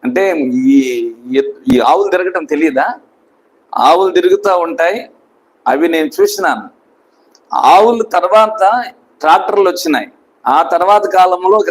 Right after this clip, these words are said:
ఆవులోళ్ళకి అన్నం లేదు, ఇక వాళ్ళకి రావటంలా ఇటు. వాళ్ళకి చాలా వందలు వందలు ఊర్లోకి ఆ సీజన్లో ఆవులు వచ్చాయి.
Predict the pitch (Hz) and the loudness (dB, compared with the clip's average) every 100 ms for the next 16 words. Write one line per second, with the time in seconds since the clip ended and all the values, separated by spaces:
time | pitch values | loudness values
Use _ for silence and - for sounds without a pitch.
0 | 160 175 180 175 175 160 151 170 156 139 | 2 2 0 0 0 -2 -2 -2 0 -2
1 | 131 151 - _ _ _ 120 143 135 127 | -2 -4 -4 _ _ _ -4 -2 -2 0
2 | 143 190 208 196 160 120 110 _ _ _ | 0 0 0 0 -2 -6 -14 _ _ _
3 | _ _ _ _ _ _ 123 131 127 135 | _ _ _ _ _ _ -4 -4 -2 0
4 | 131 165 175 139 135 170 196 208 190 190 | 2 4 2 2 -2 -2 0 2 0 -2
5 | 202 196 165 131 120 _ - 139 175 185 | -2 0 -2 -2 -12 _ -4 0 2 2
6 | 185 180 165 151 156 139 135 131 156 160 | 0 0 0 2 0 0 -2 -2 -2 0
7 | 170 165 147 160 147 - 123 110 | 0 2 2 2 -2 -2 -4 -4